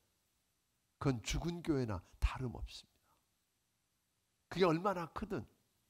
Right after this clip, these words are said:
얼마나 화려하든 상관없습니다. 도시도 그러고 교회도 그러고 한 개인도 그렇습니다. 과거를 기억해내는 거 필요하지만, 그러나 과거에, 과거를 집착하고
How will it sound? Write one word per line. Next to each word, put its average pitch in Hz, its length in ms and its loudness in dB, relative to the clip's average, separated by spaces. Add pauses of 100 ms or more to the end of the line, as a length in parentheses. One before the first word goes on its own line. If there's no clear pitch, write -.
(500)
얼마나 185 420 4
화려하든 190 640 2 (320)
상관없습니다. - 880 -4 (680)
도시도 165 480 4
그러고 131 400 -4 (380)
교회도 147 480 12
그러고 120 380 -2 (380)
한 143 240 -4
개인도 139 480 8
그렇습니다. - 560 -6 (1700)
과거를 151 540 6 (300)
기억해내는 185 640 4
거 139 100 -2
필요하지만, 151 760 0 (540)
그러나 147 400 0 (240)
과거에, 139 640 4 (240)
과거를 147 420 4
집착하고 151 800 -4